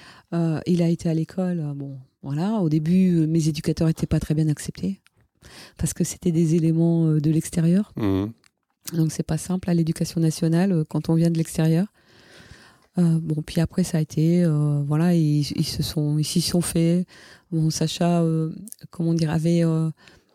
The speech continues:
Speaker 1: au départ, euh, une heure par jour. Euh, après on a, on a fait une heure et quart. Après
Speaker 2: Mhm.
Speaker 1: on a rajouté la cantine. Après on a rajouté une demi-heure l'après-midi. Voilà, v-, vraiment progressivement, parce que le but étant que,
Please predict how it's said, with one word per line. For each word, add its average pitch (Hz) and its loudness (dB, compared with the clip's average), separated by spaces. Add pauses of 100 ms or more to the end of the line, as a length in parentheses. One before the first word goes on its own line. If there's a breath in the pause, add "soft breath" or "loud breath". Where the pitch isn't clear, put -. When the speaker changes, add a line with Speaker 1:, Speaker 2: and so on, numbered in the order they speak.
(140)
Speaker 1:
au 175 2
départ, 165 2
euh, 156 2
une 165 0
heure 160 0
par 160 0
jour. 170 0 (720 soft breath)
Euh, 156 4
après - -2
on 170 4
a, 156 2 (240)
on 160 0
a 160 2
fait 165 -2
une 165 2
heure 160 2
et 180 2
quart. 175 -2
Après - -2
Speaker 2:
Mhm. 101 2
Speaker 1:
on 175 4
a 170 2
rajouté 160 0
la 160 2
cantine. 190 -2 (580 soft breath)
Après 175 0
on 175 4
a 165 4
rajouté 160 0
une 170 0
demi-heure 165 2
l'après-midi. 185 2 (500 soft breath)
Voilà, 156 -2
v-, 156 -2
vraiment 208 2
progressivement, 190 0 (400 loud breath)
parce 175 -2
que 226 0
le 214 4
but 214 0
étant 208 0
que, 180 2